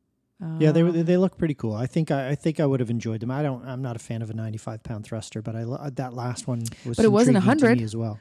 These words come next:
Speaker 2: Like, they were
Speaker 1: True.
Speaker 2: a hundred last year, weren't they?
Speaker 1: Yeah, it was a, there was a hundred pound thruster
Speaker 2: Right?
Speaker 1: last
Speaker 2: So
Speaker 1: year, so.
Speaker 2: ninety-five, like, six, uh,
Speaker 1: Yeah.
Speaker 2: yeah. I don't know. And the standard for the handstand push-ups,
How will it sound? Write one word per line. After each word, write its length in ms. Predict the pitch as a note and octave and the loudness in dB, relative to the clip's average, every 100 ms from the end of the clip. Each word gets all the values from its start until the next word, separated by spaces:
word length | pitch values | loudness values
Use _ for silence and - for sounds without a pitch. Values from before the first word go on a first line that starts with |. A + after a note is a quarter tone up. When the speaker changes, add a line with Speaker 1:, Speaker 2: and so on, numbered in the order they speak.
| _ - | _ 0
Speaker 2:
Like, 260 | G3 F#3+ | 2 2
they 100 | G3 G3+ | 2 4
were 140 | F#3 | 4
Speaker 1:
True. 80 | G#3 | 4
Speaker 2:
a 20 | |
hundred 320 | C#4 C4 G3 | 4 0 0
last 300 | F3+ A#3+ - | -4 -6 -6
year, 100 | F3+ | -6
weren't 180 | E3 G2 | -4 -6
they? 140 | D3 C#3 | 0 2
Speaker 1:
Yeah, 200 | B2+ B2+ | 2 0
it 80 | |
was 240 | B2 A#2+ A2+ | -2 -4 -4
a, 160 | B2 C3 | -6 -4
there 140 | B2+ | -4
was 160 | B2 A2+ | -2 -4
a 60 | |
hundred 260 | G#2 A2+ A2 | -6 -6 -6
pound 220 | A2+ G2 | -8 -8
thruster 340 | A2+ G#2+ - | -8 -10 -8
Speaker 2:
Right? 160 | A#2 F3 | -4 -4
Speaker 1:
last 160 | A#3+ - | -4 -4
Speaker 2:
So 120 | G#3+ | 0
Speaker 1:
year, 40 | G#3 | 0
so. 60 | |
Speaker 2:
ninety-five, 680 | G#3 G#3+ G#3+ G3 F#3+ G3 G#3+ - - - | 2 0 -2 -2 -2 -2 -4 -10 -18 -6
like, 180 | G#3 G3+ | -4 -4
six, 340 | - - - - | -6 -6 -8 -12
uh, 60 | - - - | -14 -14 -4
Speaker 1:
Yeah. 180 | F3 E3+ | -2 0
Speaker 2:
yeah. 240 | G#3+ F3+ F#3 - - - _ _ _ _ _ - | 0 -2 -4 -12 -20 -20 _ _ _ _ _ -10
I 40 | F#3+ | -6
don't 120 | G#3 | -2
know. 180 | G3+ G#3+ | -2 -2
And 120 | F#3+ | -2
the 40 | |
standard 520 | F3 - F#3 G3 G3 G3 | -2 -2 -2 0 -2 -4
for 120 | F3+ | -2
the 80 | E3+ | -2
handstand 500 | F3 F3+ - F3 F3 | -2 -4 -6 -6 -4
push-ups, 560 | F3 F3 E3 - - | -6 -6 -8 -8 -18